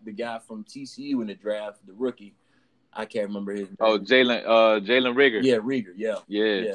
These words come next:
Speaker 2: yeah.
Speaker 1: He, he, he's a, he's a great, he's a great possession receiver. I don't see much explosiveness out of him. I see,
Speaker 2: Mm-hmm.
Speaker 1: I see, I see some, I see some beautiful possession catches. You know,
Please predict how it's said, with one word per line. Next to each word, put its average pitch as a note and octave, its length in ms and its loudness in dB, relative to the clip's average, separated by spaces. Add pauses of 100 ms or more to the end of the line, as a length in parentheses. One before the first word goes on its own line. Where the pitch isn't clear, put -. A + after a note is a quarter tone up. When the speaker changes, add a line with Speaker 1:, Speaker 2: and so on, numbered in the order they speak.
Speaker 2:
yeah. F#3 220 -2
Speaker 1:
He, D3+ 140 -6
he, C#3+ 400 -10
he's C#3+ 240 -10
a, C3+ 120 -2
he's C#3 200 -6
a C3+ 80 -6
great, A#2+ 400 -6 (520)
he's F#3 140 -2
a D#3 60 -6
great C#3+ 220 -4
possession B2+ 480 0
receiver. A2+ 380 -8
I A#2+ 100 -4
don't C3 120 -6
see B2+ 160 -12
much A#2+ 220 -8
explosiveness B2 800 -10
out C3 180 -8
of B2+ 80 -10
him. C3+ 140 -18 (600)
I B2+ 120 -10
see, G2 180 -16
Speaker 2:
Mm-hmm. G2+ 260 -10
Speaker 1:
I A#2+ 40 -4
see, A#2+ 400 -6
I A2+ 120 -6
see B2+ 220 -6
some, G#2 380 -8
I A2 120 -6
see B2+ 160 -8
some G#2 260 -10 (520)
beautiful B2+ 340 0
possession B2 540 -2
catches. C3+ 520 -4 (220)
You G#2 160 -12
know, G#2 300 -4